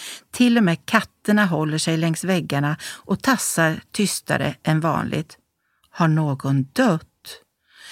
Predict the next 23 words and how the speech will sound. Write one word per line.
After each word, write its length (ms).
Är 100
det 80
en 80
tragedi 720
på 200
ingång? 720
Har 160
det 220
utlysts 720
landsorg? 1080
Nej, 760
men 360
någon 680
i 160
huset 680
är 100
sjuk. 760
Husets 720
man 380
är 80
sjuk. 480
Riktigt 680
sjuk. 540